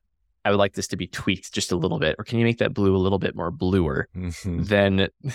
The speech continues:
Speaker 1: those are things that I'm not gonna know, nor am I gonna be able to find out from any kind of material that they give us.
Speaker 2: Right.
Speaker 1: But that comes with the relationship and the rapport. It never hurts to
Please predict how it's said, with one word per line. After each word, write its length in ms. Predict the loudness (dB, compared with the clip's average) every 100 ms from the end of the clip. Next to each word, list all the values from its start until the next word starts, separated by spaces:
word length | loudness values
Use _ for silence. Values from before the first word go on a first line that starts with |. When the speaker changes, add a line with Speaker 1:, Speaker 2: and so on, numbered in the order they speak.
| -8
Speaker 1:
those 260 | 2 4 4
are 60 |
things 260 | 2 0 2
that 220 | 2 2 _ _ 0
I'm 160 | 2
not 160 | 2 0
gonna 160 | -4
know, 300 | -2 0 0
nor 220 | -2 0 2
am 80 |
I 60 | 2
gonna 140 | 0
be 80 | 0
able 180 | 0 -2
to 80 | -2
find 180 | -2 2
out 240 | 0 -2
from 220 | -4 -4
any 220 | -4 -6
kind 200 | -4 -2
of 280 | -2 -6 -10 -10
material 480 | -8 -2 2 4 2
that 140 | 0
they 340 | 0 2 0 -4 -6
give 140 | 0 4
us. 200 | 2 0 -10 -14
Speaker 2:
Right. 160 | -10 -2
Speaker 1:
But 180 | 0 -2 _ _ _
that 160 | -2 -2
comes 220 | -2 -4
with 140 | -4
the 260 | 0 2 2 0
relationship 540 | 0 0 0 -4 -4
and 80 | -4
the 60 | -2
rapport. 520 | -4 0 2 4 2 _ _ _ _ -20 -20 _ -4
It 100 | 0
never 240 | 2 0
hurts 220 | -2 -4 0
to 420 | 2 4 2